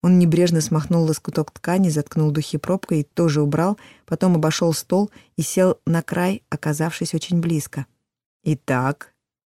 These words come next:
скажи мне, что ты помнишь?» «Э, я, м, я...» «Всё как будто в тумане», пролепетала я, отворачиваясь от Захарии.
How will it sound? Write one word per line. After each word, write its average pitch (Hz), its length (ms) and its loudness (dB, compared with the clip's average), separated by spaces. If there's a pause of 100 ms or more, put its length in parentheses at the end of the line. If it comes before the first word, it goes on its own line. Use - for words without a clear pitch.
(120)
скажи 165 480 2
мне, 180 240 6
что 160 240 2
ты 160 160 2
помнишь?» 135 640 -2 (680)
«Э, 170 300 0
я, 180 800 2
м, 165 680 2
я...» 175 440 2 (680)
«Всё - 320 -4
как 185 160 2
будто 196 220 2
в 185 80 -6
тумане», 156 580 2 (100)
пролепетала 165 600 -2
я, 170 180 2
отворачиваясь 160 640 -2
от 147 80 -4
Захарии. 147 560 -4